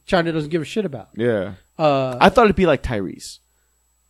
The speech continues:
Speaker 1: Oh, oh, that. No, he's too dumb to even know what a country is. He really is
Speaker 2: Because,
Speaker 1: that
Speaker 2: be,
Speaker 1: dumb.
Speaker 2: be, because, like, it's, it's the whole, it was just the whole, uh,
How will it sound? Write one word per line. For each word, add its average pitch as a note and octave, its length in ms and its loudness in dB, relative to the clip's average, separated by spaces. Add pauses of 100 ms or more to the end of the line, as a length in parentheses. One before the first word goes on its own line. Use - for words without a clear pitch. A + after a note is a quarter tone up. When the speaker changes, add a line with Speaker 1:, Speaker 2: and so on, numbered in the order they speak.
(520)
Speaker 1:
Oh, E3 320 6
oh, D3 220 4
that. C#3 220 -4
No, G3 120 4
he's G3 220 -2
too - 160 -6
dumb A3+ 240 -2
to G#3+ 60 -2
even G3+ 240 -2
know F#3 120 2
what F#3 140 4
a E3+ 40 0
country E3+ 380 -4
is. A#2+ 220 -10 (320)
He - 200 -2
really F#3+ 300 4
is E3 80 6
Speaker 2:
Because, G#3+ 280 8
Speaker 1:
that C#3+ 100 -4
Speaker 2:
be, A#3 80 0
Speaker 1:
dumb. C#3 140 -2
Speaker 2:
be, A#3 80 0
because, F#3+ 580 2
like, G3 220 0
it's, F#3 260 0
it's F#3+ 200 -8
the G3 100 0
whole, G3 280 0
it F3+ 40 -4
was F#3 160 -8
just - 120 -18
the F3+ 100 -8
whole, F#3 380 -4
uh, C#3 300 2